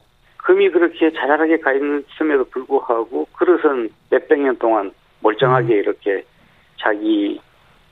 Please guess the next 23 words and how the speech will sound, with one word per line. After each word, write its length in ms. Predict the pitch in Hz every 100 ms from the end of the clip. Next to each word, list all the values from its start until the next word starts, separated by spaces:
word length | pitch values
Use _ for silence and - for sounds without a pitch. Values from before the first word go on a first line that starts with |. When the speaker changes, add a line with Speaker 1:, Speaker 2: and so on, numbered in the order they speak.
| _
Speaker 1:
존재로 440 | - 101 98 104 92
살아오고 420 | - 165 123 104
있잖아요. 500 | 82 - 90 90 104 -
Speaker 2:
네. 480 | 139 127 123 120 123 - - -
Speaker 1:
그래서 120 | -
우리 340 | 135 131 170 170
사람들한테도 1160 | - 165 185 175 156 120 123 - 110 - - 107
아마 380 | 98 110 127 113 _ _ _ _ _ _ -
뭐 240 | 113 110
저를 240 | - 127
포함해서 440 | 131 - 123 123 120
누구한테나 640 | 104 113 135 120 - 113 107
그런 760 | 113 107 107 107 107 104 104 101 _ _ _ _ _ _
금 380 | - 139 143 139
같은 340 | 135 - -
허물 540 | 104 - 131 123 139 180
Speaker 2:
음흠. 280 | 147 135 123
Speaker 1:
이런 200 | 127 131
게 100 | 123
있을 280 | 101 - 127 -
텐데 540 | 117 98 92 101 147 180
Speaker 2:
네. 340 | 135 127 123 127 - - - _ -
Speaker 1:
어, 720 | - 113 - 330 110 110